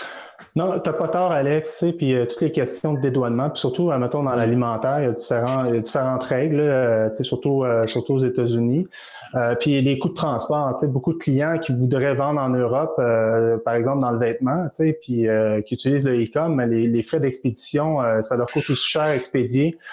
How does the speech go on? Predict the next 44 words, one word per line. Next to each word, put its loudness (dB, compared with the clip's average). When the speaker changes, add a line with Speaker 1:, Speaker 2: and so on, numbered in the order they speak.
Speaker 1:
que 0
la 2
valeur 2
du -4
produit. 0
Donc, -2
c'est 0
vraiment, 0
euh, 0
dans -2
ce -2
type -4
de, 2
d'accompagnement-là 0
qu'on, -2
qu'on -2
va 0
essayer 0
de -10
trouver -2
des 2
solutions -2
avec -2
eux, 0
tu -18
sais, -2
puis, -2
euh, 2
c'est -2
vraiment, 0
c'est, -4
c'est, -6
est-ce -4
que 0
le 0
client -2
est 0
prêt 0
ou 2
est 2
prêt -2
pour 0
le 0
marché ? -2